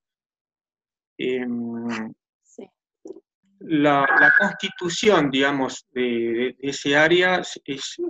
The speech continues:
Speaker 1: em-, es emblemática porque es creada por,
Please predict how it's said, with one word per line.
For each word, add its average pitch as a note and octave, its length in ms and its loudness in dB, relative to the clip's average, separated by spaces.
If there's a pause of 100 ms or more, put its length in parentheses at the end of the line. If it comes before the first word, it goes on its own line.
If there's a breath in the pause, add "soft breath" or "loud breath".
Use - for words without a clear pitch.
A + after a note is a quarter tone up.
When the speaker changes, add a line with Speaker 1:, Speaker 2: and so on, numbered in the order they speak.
(160)
Speaker 1:
em-, B2+ 280 -12 (260)
es - 200 -8
emblemática D#3 760 2
porque - 240 0
es - 60 6 (220)
creada E4 440 4
por, - 340 -4